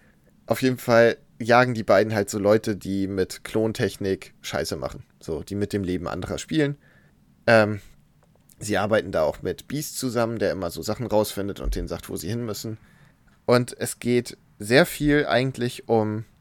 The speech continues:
um so dieses Familiending, weil Laura sagt halt, sie ist ein Klon, hat sie überhaupt sowas wie einen Geburtstag und so. Ähm, wie ist das mit Gabby, dass sie da jetzt die Mentorin ist, die große Schwester? Und ja,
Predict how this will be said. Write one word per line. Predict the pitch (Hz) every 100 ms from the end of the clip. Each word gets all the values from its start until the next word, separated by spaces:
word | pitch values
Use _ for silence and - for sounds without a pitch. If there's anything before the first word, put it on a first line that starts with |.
| _ _ _ _ _
um | 117
so | 110
dieses | 104 107 110 -
Familiending, | 123 117 123 123 101 92 104 113 _
weil | - 104
Laura | 104 104 113 107
sagt | 98 95 -
halt, | 101
sie | -
ist | 73 -
ein | 78
Klon, | - 131 131
hat | 110
sie | -
überhaupt | 80 85 87 -
sowas | - - 92 95
wie | -
einen | - 90
Geburtstag | 82 104 120 - 104 101 98
und | 80
so. | - 98 104 _ _ _ _ _ _ -
Ähm, | 107 98 98
wie | 110
ist | 101 -
das | 107 -
mit | 107 101
Gabby, | 107 110 110 107 104 - _ -
dass | 107 -
sie | 98
da | 92
jetzt | 92 85 - -
die | 98
Mentorin | 90 82 90 117 113 107
ist, | 95 -
die |
große | - 98 98
Schwester? | 95 107 117 - 110 110 - _ _ _ _ _ _
Und | 120 117 110 - -
ja, | 101 147